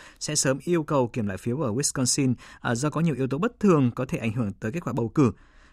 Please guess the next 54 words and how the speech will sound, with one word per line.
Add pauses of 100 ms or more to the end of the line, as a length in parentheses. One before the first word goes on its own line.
Trong
khi
đó,
chiến
dịch
của
ông
Trump
cũng
đã
yêu
cầu
Tòa
án
tối
cao
ngăn
việc
kiểm
đếm
các
phiếu
qua
bưu
điện
đến
muộn
sau
ngày
bầu
cử
ở
bang (120)
Pennsylvania. (540)
Và
cuộc
bầu
cử
tổng
thống
Mỹ
năm
nay
đang
thu
hút
sự
chú
ý
đặc
biệt
của
dư
luận